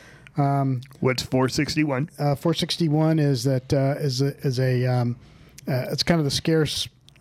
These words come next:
Speaker 1: um, perf eleven, you know, two cent, um, um, uh, two cent Washington. So it's, it's got a unique, a unique, um,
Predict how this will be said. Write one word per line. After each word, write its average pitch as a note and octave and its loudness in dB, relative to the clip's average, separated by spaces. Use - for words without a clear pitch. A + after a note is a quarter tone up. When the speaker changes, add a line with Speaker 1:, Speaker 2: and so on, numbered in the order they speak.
Speaker 1:
um, B2+ -2
perf D#3+ 0
eleven, D3 0
you D3 2
know, B2+ 0
two D#3+ -2
cent, C#3+ -2
um, C3 0
um, A#2 -6
uh, C3 -8
two - 0
cent D3 -2
Washington. C3+ -2
So C3 0
it's, C3+ 0
it's F3+ -4
got D#3+ 0
a D3 2
unique, C#3+ 0
a D#3 0
unique, D3+ 2
um, B2+ 0